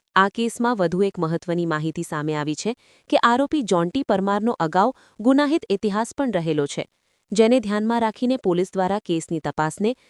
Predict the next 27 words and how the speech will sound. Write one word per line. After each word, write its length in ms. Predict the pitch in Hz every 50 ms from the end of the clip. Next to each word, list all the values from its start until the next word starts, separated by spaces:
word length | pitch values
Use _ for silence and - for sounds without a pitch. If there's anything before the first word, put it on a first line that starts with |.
| _ _ _ _
વધુ 260 | 220 247 254 285 330
ગંભીરતાથી 680 | 262 220 202 180 175 170 202 226 - - 254 247 - 311
લેવામાં 400 | 262 202 170 165 165 160 160 156
આવી 140 | 147 151 151
રહી 200 | 151 147 147 147
છે. 200 | - - - - _ _ _ _ _ _ _ _ _ _
સંવેદનશીલ 720 | - - 285 285 285 330 339 359 359 320 - - 349 311
મામલાને 460 | 269 233 208 208 214 226 240 247 254 247
લઈ 180 | 226 233 247
વડોદરા 400 | 214 180 165 170 196 196 226 240
શહેર 340 | 247 - - 208 202 214 - -
પોલીસ 300 | 185 175 175 185 185 -
દ્વારા 260 | 190 185 185 196 196
વિવિધ 280 | 180 170 165 165 180 156
દિશાઓમાં 560 | 151 160 - - 170 160 160 160 185 220 247 - _ _ _ _
ઊંડાણપૂર્વક 640 | - 254 247 247 285 294 311 311 - 302 285 285 294 - -
તપાસ 280 | - 208 - 220 254 - -
ચાલુ 220 | - 208 170 170 165
રાખવામાં 480 | 165 151 147 - - 170 156 156 151
આવી 140 | 143 139 143
છે. 200 | 131 - 151 - - _ _ _ _ _ _ _ _ -
આરોપીઓની 560 | 196 196 202 214 214 - 233 247 247 247 254
ભૂમિકા, 500 | 202 165 165 165 165 160 - - 170 208 - _ _ _ _ -
ઘટના 360 | - 220 233 - - 294 294
અંગેની 340 | 294 277 254 269 269 269 277
તમામ 340 | - 208 175 170 160 156 156
પરિસ્થિતિઓ 680 | 147 - 143 143 143 - - 170 151 - 185 214 254